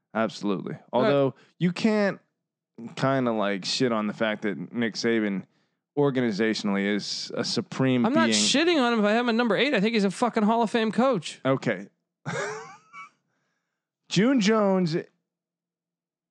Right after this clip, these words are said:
Speaker 1: is not better than Mac Brown. Let me look at Mac Brown. Let me look, let me, let me pull up Mac Brown.
Speaker 2: How is that fair though? How, what, what's your, what's your
Speaker 1: That's true. It's two different
Speaker 2: what's,
Speaker 1: criteria
Speaker 2: what's your,
Speaker 1: entirely.
Speaker 2: what's your, what's your basis on this?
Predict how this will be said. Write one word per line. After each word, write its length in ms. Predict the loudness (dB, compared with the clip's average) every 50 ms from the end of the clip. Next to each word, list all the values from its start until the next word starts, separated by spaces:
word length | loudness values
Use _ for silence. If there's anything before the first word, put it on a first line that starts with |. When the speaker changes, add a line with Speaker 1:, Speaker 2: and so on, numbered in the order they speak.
| _ _ _ _ _ _ -2
Speaker 1:
is 160 | -2 0 2
not 220 | 2 2 0 0 0
better 160 | 0 2 2
than 100 | 4 4
Mac 220 | 2 2 0 0
Brown. 260 | 0 0 0 0 -4 -8 -18 _ _ _ _ _ _ _ _ _ _ _ _ _ _ _ _ _ 0
Let 140 | 0 2 2
me 100 | 2 2
look 200 | 2 2 2 2
at 60 | 2
Mac 220 | 2 2 0 0 -2
Brown. 300 | -2 -2 -2 -2 -4 -8 _ _ _ _ _ _ _ _ _ -4
Let 100 | -2 0
me 80 | 2
look, 260 | 2 2 0 0 -4 -4
let 160 | -2 0 0
me, 80 | 0
let 140 | 0 2 2
me 60 | 0 0
pull 180 | 2 2 2 2
up 60 | 2
Mac 260 | 2 0 0 -2 -2
Brown. 360 | -2 -2 0 0 -2 -4 -6 -10 _ _ _ _ _ _ _ _ _ _ _ _ _ _ _ _ -6
Speaker 2:
How 180 | 0 2 2 2
is 80 | 2 2
that 140 | 0 0 0
fair 280 | 0 0 2 2 2 0
though? 180 | -2 -4 -8 -12 _ _ _ _ _ _ _ -2
How, 100 | -2 0 0
what, 220 | 0 0 0 2
what's 220 | 0 -2 0 0
your, 100 | 0 -2
what's 320 | 0 0 -2 -2 -2 0 0
your 160 | 2 2 2
Speaker 1:
That's 180 | 2 2 0 -2
true. 260 | -4 -4 -4 -2 0
It's 260 | -2 -2 -2 -4 -2
two 220 | 0 2 2 4
different 340 | 4 2 2 0 -2 -6 -4
Speaker 2:
what's, 260 | 0 0 2 2 2
Speaker 1:
criteria 440 | 2 2 2 4 4 4 4 4 4
Speaker 2:
what's 220 | 2 2 0 0 2
your, 120 | 2 4
Speaker 1:
entirely. 360 | 4 4 4 4 4 2 2 2
Speaker 2:
what's 120 | 2 2
your, 160 | 2 2 2 2
what's 160 | 0 0 0
your 80 | 0
basis 360 | 0 2 0 0 0 0 -2 -2
on 120 | -2 -2
this? 220 | -4 -8 -10 -16